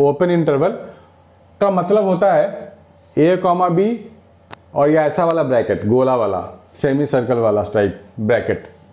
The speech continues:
इसका मतलब ए और B के बीच में जो element है ना, वो सब defined है। ए को नहीं लेना, B को नहीं लेना, ठीक है ना। मैं क्या बोलूँगा, मान लो, मान लो युवराज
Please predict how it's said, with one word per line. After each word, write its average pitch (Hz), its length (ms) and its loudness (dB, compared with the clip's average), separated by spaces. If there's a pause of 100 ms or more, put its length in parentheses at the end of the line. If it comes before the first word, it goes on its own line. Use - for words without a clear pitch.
(360)
इसका 127 280 -2
मतलब 202 560 0 (340)
ए 180 200 4
और 208 200 2
B 160 260 0
के 185 120 2
बीच 170 260 0
में 185 120 2
जो 180 80 2
element 160 460 2
है 160 100 2
ना, 185 120 -2
वो 139 200 2
सब 170 220 0
defined 156 420 0
है। 95 320 -8 (720)
ए 131 180 2
को 170 120 0
नहीं 175 200 2
लेना, 175 340 2
B 151 180 4
को 165 120 2
नहीं 160 160 2
लेना, 139 260 0 (1000)
ठीक 123 120 0
है 165 60 2
ना। - 400 -4
मैं 143 200 2
क्या 175 160 2
बोलूँगा, 180 420 2 (1080)
मान 156 280 2
लो, - 380 -4 (1500)
मान 143 340 0
लो 180 120 2
युवराज 165 500 2